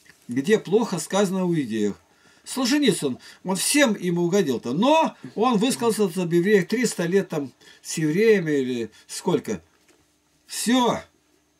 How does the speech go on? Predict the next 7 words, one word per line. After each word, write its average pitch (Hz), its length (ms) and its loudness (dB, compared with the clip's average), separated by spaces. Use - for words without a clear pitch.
клеймо 220 420 4
на 170 140 2
нём. 107 280 -2
Достоевский 196 680 2
написал 175 500 -4
про 160 200 -8
евреев. 147 360 0